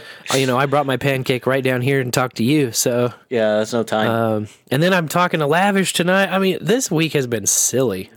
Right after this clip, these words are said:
Speaker 2: Yeah.
Speaker 1: I've podcasted more this week than any week in my life, I think.
Speaker 2: Yeah, it's a hectic time. I can't wait for the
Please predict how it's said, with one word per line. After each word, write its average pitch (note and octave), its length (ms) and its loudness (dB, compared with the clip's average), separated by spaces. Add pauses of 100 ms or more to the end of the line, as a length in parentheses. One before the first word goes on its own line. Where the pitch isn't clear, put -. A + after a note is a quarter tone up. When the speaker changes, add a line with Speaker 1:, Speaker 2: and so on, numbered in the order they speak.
(100)
Speaker 2:
Yeah. A#2 220 -2 (380)
Speaker 1:
I've C#3 160 -2
podcasted D3+ 600 -2
more C3 180 0
this B2 220 -2
week B2 240 -2
than G#2+ 340 -2
any B2 180 0
week A#2 220 -2
in G#2+ 60 -4
my G#2 100 0
life, A2+ 320 0
I G#2 60 -2
think. F#2 260 -4 (580)
Speaker 2:
Yeah, - 260 -14
it's - 160 -14
a D2+ 60 -6
hectic - 380 -6
time. G2 500 -4
I B2+ 60 -2
can't E3 180 -2
wait D#3 200 0
for D3 100 0
the A2+ 420 0